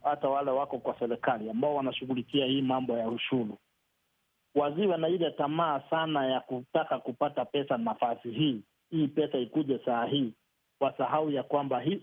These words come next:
huu ni mradi ambao utakuwa ni wa mabilioni kama ishirini,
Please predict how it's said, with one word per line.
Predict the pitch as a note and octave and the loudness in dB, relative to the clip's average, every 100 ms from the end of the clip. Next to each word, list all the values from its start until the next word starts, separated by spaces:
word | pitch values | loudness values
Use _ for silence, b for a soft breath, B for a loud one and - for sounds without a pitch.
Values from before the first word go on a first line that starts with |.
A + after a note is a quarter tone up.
| - | 0
huu | F#3+ F#3 | 2 2
ni | D#3 | 2
mradi | D3+ D#3 E3+ D#3+ | 2 2 0 0
ambao | C#3 C#3 D#3 C#3+ | -2 0 0 0
utakuwa | C3+ C3 - D3 | -4 -6 -2 0
ni | C3 | 0
wa | B2+ B2+ | -2 0
mabilioni | B2+ B2 C3+ C3 E3 D#3 | 0 0 0 2 0 0
kama | C#3 D3+ D3 | 0 -2 0
ishirini, | B2+ B2 C#3 C3+ C#3+ C3+ B2 | -2 -2 0 2 2 2 0